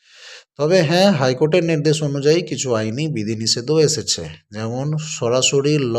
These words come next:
অ্যান্ড অর্ডার বা আইন শৃঙ্খলা রক্ষায় সিভিকরা যুক্ত থাকতে পারবেন না। এটা আপনাদের নিরাপত্তার স্বার্থেই করা হয়েছে, যাতে কোনো আইনি ঝামেলায় আপনাদের পড়তে না হয়।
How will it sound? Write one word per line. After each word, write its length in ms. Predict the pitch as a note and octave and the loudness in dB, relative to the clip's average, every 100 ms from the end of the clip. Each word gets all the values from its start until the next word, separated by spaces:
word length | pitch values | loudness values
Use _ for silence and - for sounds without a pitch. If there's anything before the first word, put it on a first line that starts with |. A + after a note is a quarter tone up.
| B2+ | 2
অ্যান্ড 340 | C3 C3 C3 | 2 0 0
অর্ডার 380 | B2 A#2+ C3 C3 | 0 0 0 0
বা 140 | B2 A#2 | -2 -4
আইন 220 | A2+ A#2+ | -4 -6
শৃঙ্খলা 560 | - B2 A#2+ B2+ B2 A#2 | -8 -8 -10 -6 -4 -4
রক্ষায় 420 | A2 G#2+ C#3 D3 | -6 -6 -2 -2
সিভিকরা 560 | D3 A2 A2 G#2+ A2+ B2+ | -2 -6 -8 -8 -8 -8
যুক্ত 320 | A#2 G2 - | -10 -14 -14
থাকতে 360 | G2+ G#2 - B2+ | -10 -10 -10 -16
পারবেন 420 | - G2+ F2+ F2 | -8 -6 -6 -8
না। 240 | F2+ E2 E2 _ - - A#2 | -8 -14 -14 _ -20 -14 -6
এটা 260 | A2 C3+ | -2 0
আপনাদের 340 | B2+ B2+ B2+ C3 | -2 -4 -8 -6
নিরাপত্তার 520 | B2 B2 C3 C3 C#3 | -6 -4 -6 -4 -4
স্বার্থেই 400 | - C#3+ E3 D3+ | -4 -4 -4 0
করা 200 | C#3 B2+ | 0 -2
হয়েছে, 380 | A2 G2 - F#2 F#2 G2+ | -4 -6 -8 -12 -16 -8
যাতে 320 | A2 A2 B2 | -8 -6 -10
কোনো 200 | B2 B2+ | -10 -8
আইনি 360 | A#2 A#2 A#2+ B2 | -8 -8 -8 -8
ঝামেলায় 460 | A2+ G#2+ A2 A#2+ | -8 -6 -4 -2
আপনাদের 340 | A2+ A#2 G2+ F#2+ | -2 -6 -8 -8
পড়তে 360 | G2+ F#2+ F#2+ | -10 -12 -14
না 140 | F2+ E2+ | -10 -10
হয়। 240 | F2 E2+ | -12 -18